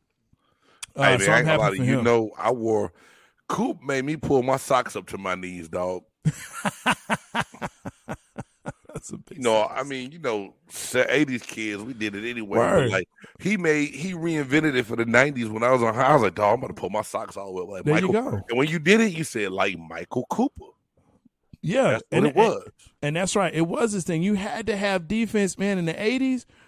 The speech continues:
Speaker 1: Bro, that was, that was the time that, look, if
Speaker 2: And
Speaker 1: you
Speaker 2: don't act
Speaker 1: didn't
Speaker 2: like he
Speaker 1: have
Speaker 2: didn't,
Speaker 1: it
Speaker 2: and don't act like he didn't coach the Spark Cup too early on in W N B A
Speaker 1: Oh, yeah.
Speaker 2: and their existence also.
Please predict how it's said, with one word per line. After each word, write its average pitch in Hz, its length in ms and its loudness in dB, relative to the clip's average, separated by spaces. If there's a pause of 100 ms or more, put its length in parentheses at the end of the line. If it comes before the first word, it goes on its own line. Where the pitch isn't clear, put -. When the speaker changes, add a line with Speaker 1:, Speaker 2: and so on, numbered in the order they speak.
(160)
Speaker 1:
Bro, 202 280 4
that 202 220 2
was, 147 200 2
that 202 160 -4
was 285 160 -2
the 143 80 -2
time 143 420 0
that, - 120 -6
look, 120 240 -4 (260)
if 131 120 0
Speaker 2:
And 127 80 -4
Speaker 1:
you 160 80 8
Speaker 2:
don't 226 100 6
act 240 140 6
Speaker 1:
didn't - 40 2
Speaker 2:
like 214 120 6
he 208 60 0
Speaker 1:
have 226 100 2
Speaker 2:
didn't, 196 160 0
Speaker 1:
it - 120 -16 (140)
Speaker 2:
and 123 100 -12
don't 165 140 -2
act - 120 -6
like 165 120 -4
he 165 100 -6
didn't 151 160 -2
coach 156 220 2
the 104 80 -10
Spark - 400 4
Cup 101 160 -2
too 131 320 -8
early 110 280 -4
on 104 180 -2
in 98 160 -8
W 101 240 0
N 523 140 6
B 571 60 2
A 554 40 4
Speaker 1:
Oh, - 140 6
yeah. 101 240 2
Speaker 2:
and 98 100 -4
their 120 100 0
existence 98 500 -6
also. 98 400 -4